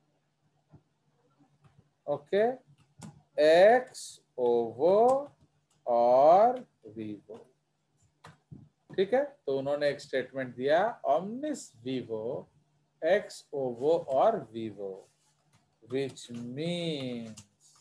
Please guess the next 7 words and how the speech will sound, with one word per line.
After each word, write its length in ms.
that 840
all 1040
life 600
came 720
from 440
pre-existing 2500
egg 420